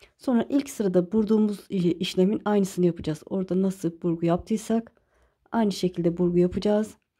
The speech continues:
Ben tamamlayıp döneceğim. Evet, şöyle işaretimin bu sefer, e, işaretlediğim yerde yani,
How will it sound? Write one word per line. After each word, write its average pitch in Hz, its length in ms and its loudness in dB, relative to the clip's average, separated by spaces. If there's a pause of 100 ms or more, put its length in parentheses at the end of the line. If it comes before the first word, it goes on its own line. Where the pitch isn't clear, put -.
(400)
Ben 233 260 2
tamamlayıp 214 920 2
döneceğim. 185 420 2 (1000)
Evet, 185 220 0
şöyle 208 540 4
işaretimin 226 920 2 (480)
bu 190 200 -6
sefer, 262 380 0
e, 214 400 2
işaretlediğim 202 720 0
yerde 170 280 4
yani, 185 320 4